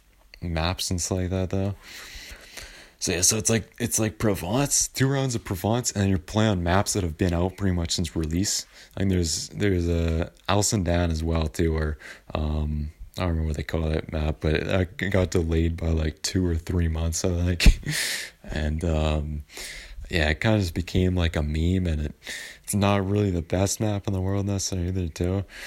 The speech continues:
So yeah, that playlist, though, like, I don't really know why I did it that way. They don't even have Almaj Encampment in there either, which, I mean, it could be, like, because it's not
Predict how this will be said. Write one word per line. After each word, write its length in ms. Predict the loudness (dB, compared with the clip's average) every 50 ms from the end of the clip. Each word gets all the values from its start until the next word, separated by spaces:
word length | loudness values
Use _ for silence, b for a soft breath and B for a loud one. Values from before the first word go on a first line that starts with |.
| B B B
So 120 | B 0
yeah, 180 | 2 4 4 2
that 80 | 2
playlist, 400 | 0 2 2 2 2 2 0 0
though, 140 | 0 0 2
like, 160 | 2 0 0
I 40 | 0
don't 120 | 0 0 0
really 160 | 0 0 0
know 140 | 0 0 0
why 120 | 0 0
I 40 | -2
did 200 | -2 -2 -2 -2
it 100 | -2 0
that 180 | -2 -2 -2 -2
way. 320 | -4 -4 -4 -4 -4 -6 -10 B B B B B B B B
They 100 | 0 4
don't 160 | 4 4 4
even 120 | 4 0 -2
have 580 | -2 -2 0 2 2 2 2 0 -2 -6 -10 -8
Almaj 440 | -4 -2 0 2 4 4 4 4 2
Encampment 500 | -2 -2 0 0 0 2 0 0 -2 -2
in 180 | 0 0 0 2
there 180 | 2 2 2 2
either, 360 | 2 2 2 2 0 -2 -4 B B B B B B B
which, 200 | B 0 2 2
I 60 | 2
mean, 160 | 2 4 4 2
it 160 | 2 0 0
could 260 | 2 4 4 4 4
be, 160 | 2 2 2
like, 300 | 4 4 2 0 0 -2
because 360 | -2 0 0 2 2 2 2
it's 80 | 0 0
not 220 | 2 2 2 2